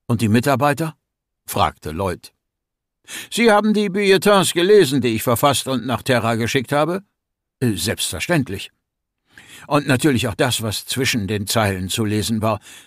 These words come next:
Deshalb hat Mercent mich gebeten, Bull zu begleiten.“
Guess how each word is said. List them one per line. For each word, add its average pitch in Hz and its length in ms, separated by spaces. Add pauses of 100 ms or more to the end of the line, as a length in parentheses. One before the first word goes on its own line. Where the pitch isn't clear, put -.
(160)
Deshalb 143 580
hat 147 200
Mercent 151 540
mich 143 180
gebeten, 156 520
Bull 139 240
zu 123 220
begleiten.“ 123 680